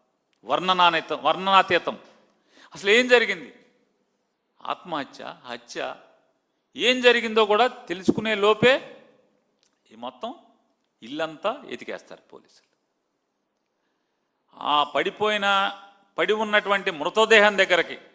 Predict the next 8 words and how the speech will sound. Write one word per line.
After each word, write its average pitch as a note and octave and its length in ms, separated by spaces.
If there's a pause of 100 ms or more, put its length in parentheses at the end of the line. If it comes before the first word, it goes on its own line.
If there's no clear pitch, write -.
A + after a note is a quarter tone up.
(760)
సతీష్ G3 320
కుమార్ G3+ 280
గారి F#3+ 160
మృతదేహం F#3+ 580
దగ్గరికి D#3 360 (720)
రెండు G#3 460
గంటల A3 400
పాటు G#3 380